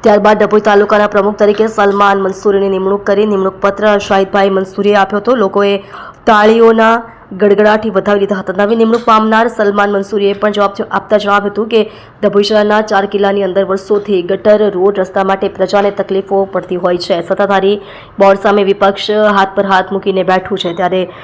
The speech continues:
આગામી નગરપાલિકાની ચૂંટણીમાં તમામ વોર્ડમાંથી એ આઈ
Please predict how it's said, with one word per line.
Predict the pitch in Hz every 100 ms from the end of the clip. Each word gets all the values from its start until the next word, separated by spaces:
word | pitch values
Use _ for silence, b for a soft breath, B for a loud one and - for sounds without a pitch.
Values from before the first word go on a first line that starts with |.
| B -
આગામી | 185 196 196
નગરપાલિકાની | 190 190 196 190 202 196 202
ચૂંટણીમાં | 190 190 202 190 - - -
તમામ | 202 185 196 208 196
વોર્ડમાંથી | 190 190 190 190 190 190 - B B B -
એ | 214 220
આઈ | 220 220 254